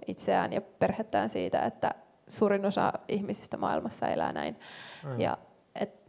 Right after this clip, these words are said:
Speaker 1: et sen ei tarvii olla niinku sitä, ettei syö eikä juo. Et, et
Speaker 2: Mm.
Speaker 1: semmonen niinku kalorienkin vähentäminen voi jo aiheuttaa sen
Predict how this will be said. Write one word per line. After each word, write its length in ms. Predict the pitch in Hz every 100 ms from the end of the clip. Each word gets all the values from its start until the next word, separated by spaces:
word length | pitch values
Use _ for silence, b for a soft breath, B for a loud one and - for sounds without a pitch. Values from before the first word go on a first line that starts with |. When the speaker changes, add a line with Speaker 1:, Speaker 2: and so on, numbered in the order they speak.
| _ -
Speaker 1:
et 140 | 220
sen 140 | 220 214
ei 100 | 214
tarvii 380 | 208 208 202
olla 220 | 196 196 196
niinku 380 | 147 220 196 -
sitä, 240 | - 190 -
ettei 280 | - -
syö 360 | 202 - - - -
eikä 200 | - - 214
juo. 300 | 196 - 214 - - - - - - - b b _ _
Et, 120 | 190 - - -
et 100 | 151
Speaker 2:
Mm. 100 | 127 120
Speaker 1:
semmonen 380 | 190 190 190
niinku 180 | 190 190
kalorienkin 760 | 190 185 190 196 190 208 208 202
vähentäminen 720 | 202 214 208 208 208 214 226 - - _ _ 302 233
voi 200 | 214 196
jo 80 | - -
aiheuttaa 540 | - - 220 220 - 233
sen 280 | 233 233